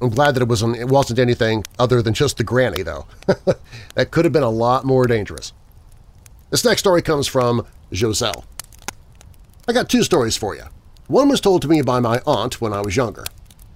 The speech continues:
So funny because I was around seven years old and that I'd still remember it. And that's what got me interested in the paranormal. So the first story, I'm gonna call it The Little One. I was overspending the weekend with my cousin. Her and I were like sisters.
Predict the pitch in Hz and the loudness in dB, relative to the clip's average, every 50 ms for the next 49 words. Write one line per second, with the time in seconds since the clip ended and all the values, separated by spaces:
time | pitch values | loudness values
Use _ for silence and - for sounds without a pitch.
0 | - - - - - - 247 262 240 - 180 175 151 139 131 131 - 156 139 131 | -14 -8 -6 -4 -2 0 0 -2 0 0 0 0 2 2 0 0 0 -2 -2 -2
1 | - - 135 151 147 143 127 - - 135 131 185 180 165 147 - - - - 185 | -4 -4 -4 -2 -2 -2 -4 -4 -4 -2 0 0 0 0 0 -2 -4 -2 0 0
2 | 180 160 170 175 160 151 143 139 131 101 123 143 113 80 69 76 - - - - | 2 2 2 2 2 4 4 4 4 4 2 0 0 -2 -6 -10 -14 -14 -10 -4
3 | 113 123 120 117 120 117 - - - 156 139 127 120 131 123 98 90 - - - | -2 0 0 0 -2 -2 -2 -2 0 2 2 2 2 2 0 0 -4 -8 -12 -16
4 | - - - - - - - - - - - - - - 120 127 180 180 - 247 | -20 -20 -20 -20 -20 -20 -20 -20 -20 -20 -20 -18 -8 -2 0 2 2 2 0 -2
5 | 226 262 240 220 214 202 202 196 175 135 110 101 - - 113 101 104 104 101 - | 0 0 0 4 4 4 6 6 4 4 2 0 -2 -4 -4 -4 -4 -4 -4 -2
6 | - 117 113 110 107 101 92 90 78 65 - - - - - 139 123 127 - - | -2 0 0 0 -2 -4 -6 -8 -10 -12 -16 -18 -8 -2 0 0 0 0 0 0
7 | 220 - - 202 196 196 185 170 160 143 147 135 123 - 139 143 139 139 139 135 | 0 2 4 4 6 6 6 4 4 2 0 0 0 0 0 0 2 0 0 -2
8 | - - - - - - - - - - 113 127 127 117 117 107 95 87 69 57 | -6 -12 -20 -20 -20 -20 -20 -18 -12 -2 0 0 2 2 0 -2 -4 -6 -8 -10
9 | 52 - - - - - - - - - - - - - - - - - - - | -14 -18 -20 -20 -20 -20 -20 -20 -20 -20 -20 -20 -20 -20 -20 -20 -20 -20 -20 -20
10 | - - - 240 247 170 208 202 190 170 - - 180 170 170 151 131 117 123 139 | -8 -4 0 0 2 2 2 2 2 2 2 2 2 4 4 4 2 2 0 0
11 | 127 - 117 104 107 101 - 104 104 101 - 120 139 110 - - 69 69 - - | -2 -2 -4 -4 -4 -6 -6 -8 -8 -4 -2 -2 -2 -2 -4 -6 -12 -16 -20 -8
12 | - - 151 139 117 104 101 104 107 98 98 98 95 95 90 - - - 123 104 | -4 0 0 0 0 0 0 -2 -2 -4 -4 -6 -6 -6 -4 -4 -2 -2 -2 -4
13 | - - 69 64 - | -6 -8 -10 -12 -12